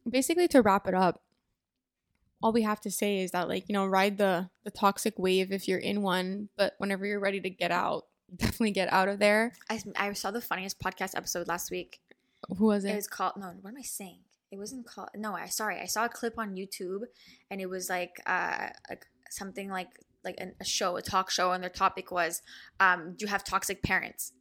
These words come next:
Speaker 1: Oh.
Speaker 2: <laughs>
Speaker 1: Toxic parents are another conversation
Speaker 2: Yeah,
Speaker 1: now.
Speaker 2: and I was just like,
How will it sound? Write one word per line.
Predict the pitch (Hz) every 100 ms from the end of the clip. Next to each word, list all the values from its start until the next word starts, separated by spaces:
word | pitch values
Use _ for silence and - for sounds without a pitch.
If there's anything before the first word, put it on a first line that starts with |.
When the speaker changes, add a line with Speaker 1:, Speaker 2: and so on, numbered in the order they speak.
| _ _ _ _ -
Speaker 1:
Oh. | 208 208 233 262 269
Speaker 2:
<laughs> | 294 262 240 - - - _ _ _ _ _ _ _ - - -
Speaker 1:
Toxic | - - 220 - 320 -
parents | - 208 214 233 254 -
are | 196
another | - 208 202 202 202 208 208 202 208 208 208
conversation | - 202 190 185 - - 214 202 208 190
Speaker 2:
Yeah, | 180
Speaker 1:
now. | - - 220
Speaker 2:
and | 208
I |
was | 202 196
just | 196 -
like, | 196 190 - -